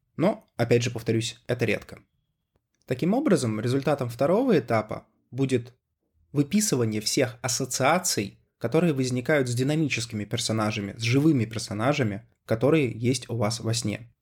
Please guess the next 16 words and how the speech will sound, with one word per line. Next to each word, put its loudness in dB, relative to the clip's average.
То -6
есть, -2
если 0
первый 2
этап -4
посвящен -2
больше 0
предметам 0
и -4
сущностям, -2
то 2
второй 2
этап 0
посвящен -2
живым 2
объектам, 0